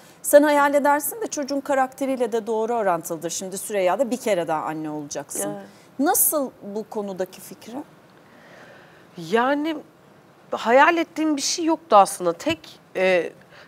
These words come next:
Speaker 2: ricam kendimden, e, işte o senin de önerilerinle, işte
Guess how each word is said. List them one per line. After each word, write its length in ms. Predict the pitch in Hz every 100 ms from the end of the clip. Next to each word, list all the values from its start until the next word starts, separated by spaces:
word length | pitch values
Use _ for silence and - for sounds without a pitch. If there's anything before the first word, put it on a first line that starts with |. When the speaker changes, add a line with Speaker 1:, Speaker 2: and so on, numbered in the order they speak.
| -
Speaker 2:
ricam 520 | 185 202 214 196 277
kendimden, 720 | - 202 185 180 175 196 339 494 - - - - - - - -
e, 240 | 208 214 196 190 - - - - -
işte 240 | - 240
o 180 | 226 165 - - 226
senin 400 | - 254 262 240
de 60 |
önerilerinle, 1200 | 208 220 220 202 196 202 196 196 196 190 185 185 190
işte 460 | - - 202 190